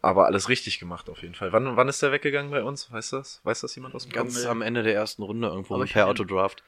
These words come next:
Speaker 3: ich hätte ihn auch gern gezogen, da. Aber ich
Speaker 2: Mhm.
Speaker 3: war am Ende der ersten Runde leider nicht mehr dran.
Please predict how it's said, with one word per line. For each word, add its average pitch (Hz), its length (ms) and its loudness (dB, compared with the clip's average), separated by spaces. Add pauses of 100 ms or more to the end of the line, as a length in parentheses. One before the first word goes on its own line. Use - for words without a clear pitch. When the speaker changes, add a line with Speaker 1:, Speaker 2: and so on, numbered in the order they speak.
(120)
Speaker 3:
ich - 60 -10
hätte 135 140 -4
ihn 120 60 -4
auch 131 180 2
gern 113 180 -4
gezogen, 113 440 -10
da. 110 240 -8 (680)
Aber 113 160 -6
ich 113 60 -6
Speaker 2:
Mhm. 113 40 -8
Speaker 3:
war 120 160 2
am 113 100 -6
Ende 117 220 -6
der 110 100 2
ersten 123 240 -4
Runde 120 240 -8
leider 113 240 -2
nicht 120 160 -12
mehr 123 80 -8
dran. 120 260 -4